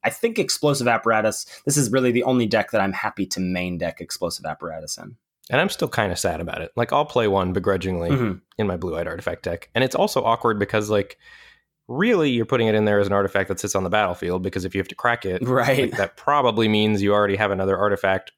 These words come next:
Speaker 2: or you just don't get to crack it. Like, it's a tough choice.
Speaker 1: Yeah, for sure. I mean, ideally, it's something that sits on the battlefield till, like, turn six until you've got something else there, and then you can use it to pick off, I mean, ideally Snapping Drake or, you know, some X two that's hanging out on your opponent's battlefield.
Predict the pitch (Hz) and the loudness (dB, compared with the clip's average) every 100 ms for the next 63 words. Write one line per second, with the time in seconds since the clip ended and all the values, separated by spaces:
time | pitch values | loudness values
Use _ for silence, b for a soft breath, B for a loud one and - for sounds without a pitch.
0 | - 107 104 101 98 90 90 92 - 101 | -2 2 4 4 2 0 -2 -2 -4 -8
1 | - 95 92 101 - 101 87 92 - _ | -2 -4 -2 -4 -2 -4 -2 -6 -6 _
2 | - 98 - - 104 - 87 - 98 90 | -12 -10 -10 -6 -6 -4 -4 -6 -4 -2
3 | 80 98 87 95 87 - - 143 139 135 | -2 -4 -6 -6 -6 -8 -2 2 2 4
4 | 160 151 127 113 - - - - 120 110 | 4 4 2 0 -2 -8 -10 -6 -4 -2
5 | 104 98 - - 143 139 127 113 113 110 | -2 -2 -6 -6 -2 2 2 2 2 2
6 | 110 98 110 104 95 113 101 - 98 - | 2 2 2 2 0 -2 0 2 0 -2
7 | - - - 98 104 98 95 117 107 101 | -6 -6 -4 0 0 2 2 2 0 2
8 | 101 - 85 90 85 87 82 90 82 85 | 0 2 2 2 2 0 -2 -4 -4 -2
9 | 85 - - 92 - 85 - - - 95 | -2 -6 -8 -4 0 0 -2 -10 -12 -8
10 | 82 76 - - 98 95 92 95 - 98 | -6 -8 -10 -4 -2 2 2 4 2 0
11 | - 98 101 101 - 85 78 B - 104 | 0 0 2 0 0 -4 -4 B -4 -2
12 | 80 - B B 127 104 92 - - 85 | -2 -6 B B -2 0 -2 -2 0 0
13 | 85 - _ - - 98 82 80 78 82 | -2 -8 _ -12 -8 -6 -4 -2 -2 -2
14 | 85 85 80 - 80 82 - 101 | -2 -4 -6 -4 -2 -2 -2 -4